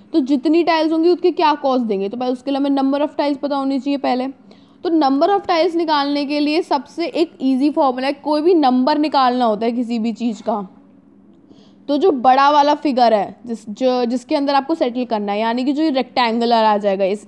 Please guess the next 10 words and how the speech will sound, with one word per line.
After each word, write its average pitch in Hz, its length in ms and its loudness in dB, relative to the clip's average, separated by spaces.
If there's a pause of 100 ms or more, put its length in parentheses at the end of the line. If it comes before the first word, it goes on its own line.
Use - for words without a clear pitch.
इस 226 180 -6
केस 208 320 -4
में, 269 200 -2 (760)
तो 233 60 -6
मतलब 240 280 -4
area 254 420 -2
of 302 180 0
rectangular 214 840 -2 (3000)
upon 262 600 0 (800)
जो 349 520 0